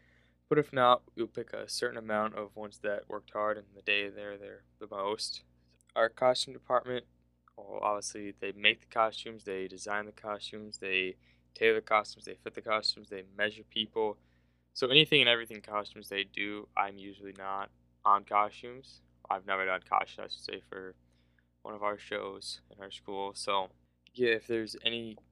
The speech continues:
costume-related questions, do not ask me. You're better off looking them up on Google. I can tell you, basically, they have a very, very hard job with musicals and our chorus line, or encores, as we call it. So,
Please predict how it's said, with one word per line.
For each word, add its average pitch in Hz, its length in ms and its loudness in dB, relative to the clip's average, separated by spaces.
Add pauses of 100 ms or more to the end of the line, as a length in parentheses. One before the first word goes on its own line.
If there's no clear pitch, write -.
(120)
costume-related 104 880 -6 (180)
questions, 120 540 0 (160)
do 165 100 -6
not 156 180 2
ask 139 220 4
me. 147 300 -6 (180)
You're 123 140 -14
better 131 260 -2
off 123 140 -8
looking 120 260 -14
them 113 120 -8
up 113 160 -10
on 113 60 -14
Google. 135 440 0 (720)
I 117 80 -4
can - 160 -16
tell 120 220 -4
you, 117 260 -6
basically, 113 800 -8 (400)
they 107 140 -4
have 110 180 -4
a 101 200 -2
very, 131 300 4
very 117 240 2
hard 107 220 -4
job 107 260 -2
with 104 180 -8 (280)
musicals 113 680 -2 (300)
and 101 340 -14
our 98 400 -4 (360)
chorus 110 340 0
line, 104 260 -6
or 98 180 -14
encores, 101 560 -2
as 101 160 -18
we 104 120 -14
call 104 320 -2
it. 101 100 -2
So, 101 340 -4